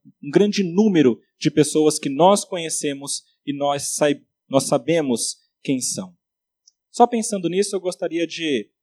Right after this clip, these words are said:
trazer um pensamento para os irmãos. Se nós sabemos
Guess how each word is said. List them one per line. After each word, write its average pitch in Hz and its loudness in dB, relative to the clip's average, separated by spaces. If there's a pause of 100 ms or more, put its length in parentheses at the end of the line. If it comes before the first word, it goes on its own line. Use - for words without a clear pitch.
(260)
trazer 151 0
um 143 -6
pensamento 156 -6
para - -10
os 113 -10
irmãos. 98 -14 (680)
Se - -8
nós 247 0
sabemos 202 -2